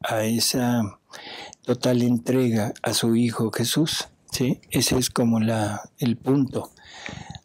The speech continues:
Aparte es el evidenciar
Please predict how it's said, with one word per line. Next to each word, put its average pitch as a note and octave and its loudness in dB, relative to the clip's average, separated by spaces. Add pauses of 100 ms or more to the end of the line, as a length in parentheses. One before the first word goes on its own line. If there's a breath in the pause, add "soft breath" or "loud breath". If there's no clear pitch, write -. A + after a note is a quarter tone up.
(120)
Aparte D3 4
es - 2
el A2+ 2
evidenciar A#2 2